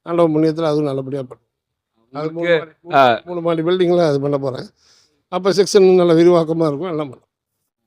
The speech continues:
Speaker 2: சாருக்கு வந்து இறைவன், ஆ, முழு நம்பிக்கை இருக்கு.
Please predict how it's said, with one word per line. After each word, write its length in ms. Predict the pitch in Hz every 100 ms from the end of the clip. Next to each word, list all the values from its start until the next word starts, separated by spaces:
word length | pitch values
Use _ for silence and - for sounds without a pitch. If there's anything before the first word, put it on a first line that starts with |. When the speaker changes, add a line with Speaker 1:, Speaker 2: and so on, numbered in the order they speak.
| _ _ _
Speaker 2:
சாருக்கு 220 | 143 151
வந்து 220 | 131 131
இறைவன், 480 | 127 139 156 156 202 _ -
ஆ, 100 | 127
முழு 280 | 131 143
நம்பிக்கை 400 | 139 135 147 131
இருக்கு. 420 | 139 131 120 180